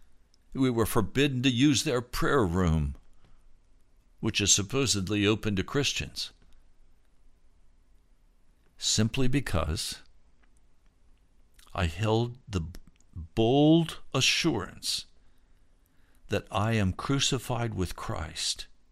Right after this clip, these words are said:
and that I no longer walk in sin before him. That's what the plain words of Scripture teach.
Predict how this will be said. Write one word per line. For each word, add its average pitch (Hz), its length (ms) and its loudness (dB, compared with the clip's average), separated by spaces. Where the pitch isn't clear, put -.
and 98 140 0
that 98 120 -2
I 92 120 -2
no 107 200 2
longer 110 460 0
walk 101 680 -4
in 92 220 0
sin 92 520 2
before 90 480 -6
him. 76 340 -10
That's 110 340 2
what 127 200 4
the 117 80 0
plain 120 560 6
words 104 360 4
of 107 140 0
Scripture - 520 0
teach. - 600 -2